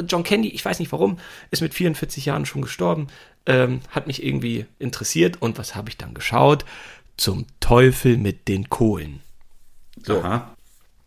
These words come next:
Speaker 1: Zum Teufel mit den Kohlen. Richard Pryor,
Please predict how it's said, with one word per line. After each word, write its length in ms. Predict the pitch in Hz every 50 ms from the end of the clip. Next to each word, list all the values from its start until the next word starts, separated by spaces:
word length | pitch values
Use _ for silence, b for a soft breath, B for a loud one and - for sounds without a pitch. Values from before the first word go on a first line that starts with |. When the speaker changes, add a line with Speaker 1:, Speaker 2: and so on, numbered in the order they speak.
| _ _ - - - -
Speaker 1:
Zum 160 | - 110 110
Teufel 260 | - 110 113 - -
mit 140 | 101 - -
den 100 | 92 95
Kohlen. 320 | - - 131 135 135 131 131 B B B B B 127
Richard 320 | 123 131 - 113 - -
Pryor, 420 | - 120 123 127 135 131 135 127